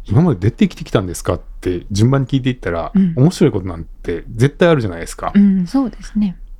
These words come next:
Speaker 1: だからちゃんと聞いていけば、どな-、どなたの人生でも面白いと思うし、
Speaker 2: うん。
Speaker 1: まあ、さっきの山本さんが「声日記」で、
Speaker 2: うん。
Speaker 1: 誰-、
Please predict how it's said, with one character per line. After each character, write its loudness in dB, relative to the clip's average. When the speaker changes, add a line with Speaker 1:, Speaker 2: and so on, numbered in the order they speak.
Speaker 1:
だ 0
か -4
ら -2
ち -2
ゃ 4
ん 0
と 0
聞 0
い -2
て -4
い -4
け 2
ば、 -6
ど -2
な-、 -2
ど 4
な 4
た 2
の 2
人 2
生 -2
で -6
も -6
面 -6
白 -2
い -8
と -4
思 -6
う -10
し、 -2
Speaker 2:
う 8
ん。 4
Speaker 1:
ま 0
あ、 0
さ 0
っ -4
き -4
の -6
山 -4
本 -4
さ -6
ん -4
が -4
「声 2
日 -2
記」 -14
で、 -4
Speaker 2:
う 6
ん。 -2
Speaker 1:
誰-、 0